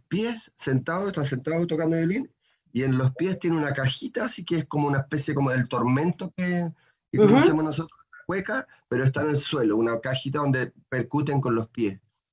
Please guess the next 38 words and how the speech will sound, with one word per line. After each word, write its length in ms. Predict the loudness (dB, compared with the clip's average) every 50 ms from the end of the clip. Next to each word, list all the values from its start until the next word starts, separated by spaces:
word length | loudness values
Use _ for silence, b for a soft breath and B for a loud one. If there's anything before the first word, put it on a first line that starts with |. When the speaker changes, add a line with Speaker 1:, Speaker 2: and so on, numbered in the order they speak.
| _ _ _ _
Speaker 1:
Entonces 240 | _ -8 -8 -8 -8
está 160 | -6 -4 -4
zapateando, 560 | -2 -2 -2 -2 -2 -2 -2 -2 0 0 0
haciendo 240 | 0 0 0 2 0
la 80 | 0 0
percusión 360 | -2 -2 -4 -4 -2 -2 -2
y 20 |
eso, 200 | -2 -2 -2 -2
y 120 | 0 0 0
es 60 | 2
una 180 | 0 0 0
banda 300 | 0 0 -2 -2 -2 -2 -4
grande 340 | -4 -4 -2 -2 -2 -2 -2
que 80 | -4
se 160 | -6 -6 -4
ve 140 | -2 0 0
bonito. 440 | 0 2 2 2 0 0 -2 -4 -6 b b b b b b b b _ _ _ _ _ _
Desde 600 | -2 2 2 4 4 4 2 2 2 2 0 0
Finlandia, 840 | 2 2 2 4 4 2 0 0 -2 -4 -4 -4 -4 -2 -2 -2 -2 -4 -4 -2
eh, 100 | -2 -2
tenemos 420 | 0 0 0 0 2 2 2 2 2
dos 220 | -2 -4 -6 -4
bandas 320 | -2 0 0 0 0 0 -2
este 200 | -4 -4 -4 -2
año, 240 | -2 -2 -4 -6 -10 _ _ _ _ _ _ -4
bien 180 | -2 0 0 0
distintas. 540 | 0 0 -2 0 0 2 2 2 0 0
Una 200 | 0 2 2 2 0
es 80 | 0 0
del 220 | 0 0 0 0
norte 320 | 0 0 -2 -4 -4 -4 -4
de 100 | -2 -2
Finlandia, 580 | 0 0 0 0 0 0 0 0 0 -2 -4
que 200 | -4 -4 -4 -4
es 100 | -4 -4
como 500 | -4 -2 0 2 2 2 0 0 -2 -6 _ _ _ _ _
folk 480 | _ -2 0 0 0 0 -2 -6 -10 -6
finlandés, 920 | -4 -2 0 0 0 2 2 4 4 4 2 2 0 -2 -4 -4 -8 -16